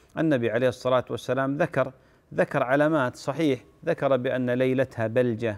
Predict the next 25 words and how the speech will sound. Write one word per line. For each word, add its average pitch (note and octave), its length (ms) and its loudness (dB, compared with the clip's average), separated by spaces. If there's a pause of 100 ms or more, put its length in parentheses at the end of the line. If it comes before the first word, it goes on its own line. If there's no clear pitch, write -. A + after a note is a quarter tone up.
(140)
باردة A2+ 640 0 (100)
طلقة، A2+ 440 -2 (540)
آه، G#2 1040 0
أيضًا A#2+ 300 0
في A#2+ 180 -4
صبيحتها A#2+ 920 -2 (300)
الشمس B2 460 -2
تشرق B2 440 -6
لا B2 140 2
شعاع A2+ 480 -2
لها، A2+ 380 0 (440)
والملائكة A#2 920 2
تنزل C3 400 0
في A#2 160 -4
هذه A2+ 240 0
الليلة A2 480 2 (340)
بكثرة، A#2 480 -2
حتى - 420 -4
إن، A#2+ 180 -2 (520)
آه، - 560 0
يعني A2 580 -2
ال-، G#2+ 260 -4
ال-، G2 280 -4
ال-، - 540 -8
العلماء A#2 600 2